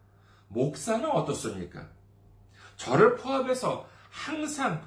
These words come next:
매 순간, 매 순간 백 프로 완벽한 하나님의 말씀을 전하고 있다고 장담할 수가 있습니까? 아니요. 제가 예수님이 아닌 이상, 아니면 제가 무슨 뭐 사이비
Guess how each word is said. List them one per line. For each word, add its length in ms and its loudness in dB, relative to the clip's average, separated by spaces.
매 320 8
순간, 560 0
매 200 0
순간 600 0
백 340 2
프로 320 6
완벽한 720 4
하나님의 460 -2
말씀을 440 0
전하고 400 4
있다고 600 0
장담할 500 -6
수가 200 -8
있습니까? 520 -10
아니요. 560 -6
제가 600 0
예수님이 760 4
아닌 580 0
이상, 500 0
아니면 560 4
제가 300 6
무슨 260 -2
뭐 80 6
사이비 720 -2